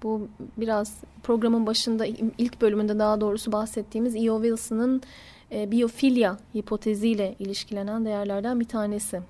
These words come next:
Yani duygusal bir bağdan bahsediyoruz burada. Mantıksal bir bağdan çok, mantıksal bir ilişkiden çok. E, moralistik, tipolojideki değerlerden bir tanesi.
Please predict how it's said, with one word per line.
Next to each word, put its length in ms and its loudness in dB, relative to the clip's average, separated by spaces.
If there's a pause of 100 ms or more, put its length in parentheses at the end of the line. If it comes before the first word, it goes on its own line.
(320)
Yani 200 -2
duygusal 600 4
bir 120 2
bağdan 400 2
bahsediyoruz 680 -6
burada. 200 -6
Mantıksal 640 -2
bir 100 -4
bağdan 400 -4
çok, 260 -12
mantıksal 520 -2
bir 100 -4
ilişkiden 480 -4
çok. 340 -10 (2250)
E, 160 6
moralistik, 1200 4
tipolojideki 760 0
değerlerden 760 2
bir 60 0
tanesi. 760 -2